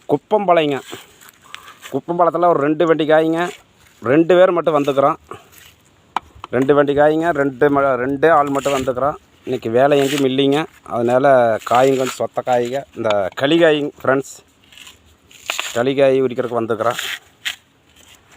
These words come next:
முடி போதுங்க. இன்னொரு தலைக்கு ஒரு முந்நூறு காய், நானூறு காய் உரிக்கணுங்க.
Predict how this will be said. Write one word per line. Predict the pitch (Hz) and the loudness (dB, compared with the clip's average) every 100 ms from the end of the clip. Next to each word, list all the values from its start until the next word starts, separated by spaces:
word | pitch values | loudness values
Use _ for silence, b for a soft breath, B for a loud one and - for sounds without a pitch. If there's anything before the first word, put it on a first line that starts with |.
| - - - - - - - _ _ - - | -20 -20 -20 -16 -12 -14 -14 _ _ -20 -4
முடி | 123 147 | 0 2
போதுங்க. | 151 139 135 135 135 _ - | 2 2 2 0 -2 _ -6
இன்னொரு | 123 113 110 107 110 - | 0 2 4 2 0 0
தலைக்கு | 110 120 127 | -2 0 -2
ஒரு | 123 | 0
முந்நூறு | 123 120 110 | 0 0 2
காய், | 123 | 0
நானூறு | 131 117 117 104 | 0 -2 -2 -2
காய் | 120 117 | -2 -4
உரிக்கணுங்க. | 107 113 107 113 | -4 -4 -2 -6